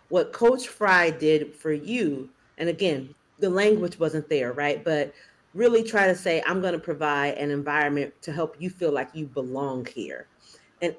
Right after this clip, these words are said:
I don't necessarily know that those in current position understand that when you take some of these programs and things out of the schools, out of the universities,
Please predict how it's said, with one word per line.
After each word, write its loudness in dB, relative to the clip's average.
I 4
don't 2
necessarily 0
know 0
that -2
those 0
in 0
current 0
position -2
understand -4
that -4
when -2
you -8
take 0
some -4
of -4
these -4
programs -2
and -6
things -4
out -2
of -4
the -8
schools, -8
out 0
of -2
the -8
universities, -4